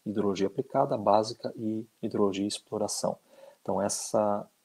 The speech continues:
esse departamento trata mais com relação à água superficial e subterrânea. Então, aqui nós temos um mapa pluviométrico do país, um mapa de bacia, de uma bacia sedimentar, no Rio de Janeiro,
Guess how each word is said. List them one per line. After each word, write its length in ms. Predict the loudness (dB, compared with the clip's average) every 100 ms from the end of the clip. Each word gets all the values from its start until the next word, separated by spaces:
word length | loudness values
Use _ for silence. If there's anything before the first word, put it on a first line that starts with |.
| _ _ _
esse 160 | 0
departamento 520 | 2 4 2 2 0 2
trata 320 | 2 2 2
mais 260 | -2 -4
com 220 | -6 -8 -6
relação 420 | -4 -4 -2 0
à 80 | 0
água 420 | 0 -2 -6 -8 _ _ _ _ _ -20 _ -20 _
superficial 640 | -10 -2 -2 0 4 4
e 40 | 4
subterrânea. 640 | 0 -2 -2 0 0 -2 -8 _ -20 _
Então, 120 | -6
aqui 140 | -2
nós 160 | -4 -4
temos 160 | -4 -2
um 60 |
mapa 260 | 0 0 -2
pluviométrico 920 | 0 0 0 0 -2 -4 -8 -12 -16 -18
do 120 | -10 -2
país, 520 | 0 0 -2 -6 -10 -16 -18 -16 -4
um 80 | 0
mapa 320 | 4 4 4
de 100 | 2
bacia, 600 | 0 0 -2 -4 -4 -4 -6 _ -6
de 80 | 0
uma 120 | 0
bacia 260 | 0 -4 -4
sedimentar, 580 | -4 -4 -4 0 0 0
no 80 | -2
Rio 160 | -2
de 100 | -2
Janeiro, 320 | -4 -4 -6